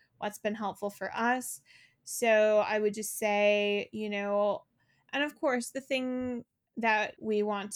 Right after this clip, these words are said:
to just, again, highlight and underline is that we are speaking about our own personal experiences, and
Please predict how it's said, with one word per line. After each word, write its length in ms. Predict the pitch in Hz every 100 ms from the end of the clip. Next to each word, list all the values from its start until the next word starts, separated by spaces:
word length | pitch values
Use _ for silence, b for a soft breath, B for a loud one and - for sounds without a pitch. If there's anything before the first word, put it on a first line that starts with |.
| -
to 340 | 220 202 202
just, 220 | 196 208
again, 440 | 208 202 208 208 208
highlight 460 | 214 220 208 202 196
and 80 |
underline 640 | - 269 277 254 226 220 220
is 160 | 214 202
that 380 | 202 196 196 - b b b -
we 180 | 226
are 80 | 262
speaking 460 | 269 - 262 247 240
about 360 | 226 220 208
our 180 | - 208
own 220 | - 208 214
personal 480 | 262 269 277 247
experiences, 1120 | 214 226 - 202 196 190 202 - 175 175 202 - -
and 600 | 208 202 196 196 202